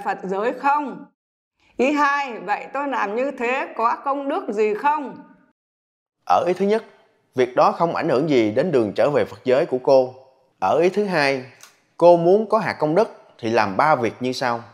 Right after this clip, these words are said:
Speaker 2: Thứ nhất, cho người mượn sách viết về Thiền Tông.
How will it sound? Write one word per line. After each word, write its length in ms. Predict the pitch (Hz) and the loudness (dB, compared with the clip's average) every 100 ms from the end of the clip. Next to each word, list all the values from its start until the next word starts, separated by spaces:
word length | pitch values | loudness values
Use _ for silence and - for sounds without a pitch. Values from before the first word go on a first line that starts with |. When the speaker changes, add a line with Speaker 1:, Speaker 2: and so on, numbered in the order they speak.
| _ _ _ _ _ _ _ - | _ _ _ _ _ _ _ -4
Speaker 2:
Thứ 80 | |
nhất, 180 | 175 208 208 - _ _ _ _ _ _ _ | 0 0 0 -14 _ _ _ _ _ _ _
cho 160 | 180 180 | 4 4
người 240 | 135 113 | 4 2
mượn 200 | 101 107 | 2 -2
sách 280 | - 208 - | 0 -2 0
viết 160 | 226 240 | -2 4
về 120 | 117 98 | 2 2
Thiền 180 | 110 98 | -4 2
Tông. 240 | 127 135 | 2 2